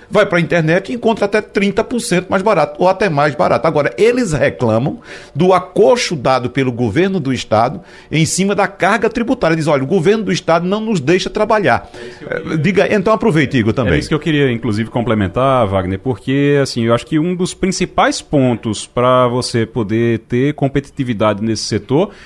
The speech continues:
Speaker 2: é o governo local, são os governos locais, eles oferecerem essa competitividade. E a gente não pode, é, simplesmente,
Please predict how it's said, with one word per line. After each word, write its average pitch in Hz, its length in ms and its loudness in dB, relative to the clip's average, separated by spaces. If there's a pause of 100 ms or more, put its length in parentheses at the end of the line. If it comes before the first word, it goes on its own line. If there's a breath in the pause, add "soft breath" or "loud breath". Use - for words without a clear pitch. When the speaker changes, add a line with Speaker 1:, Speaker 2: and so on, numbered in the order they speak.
(120 loud breath)
Speaker 2:
é 160 360 2
o 196 340 4
governo 175 640 2
local, 170 640 2
são 135 160 -2
os 123 100 -2
governos 143 560 2
locais, 143 640 0
eles 165 480 0
oferecerem 180 720 0
essa 190 160 -4
competitividade. 202 880 -2 (340 loud breath)
E 110 140 0
a 120 60 4
gente 147 260 -2
não 202 120 -2
pode, 175 840 0
é, 107 380 2
simplesmente, 151 760 -2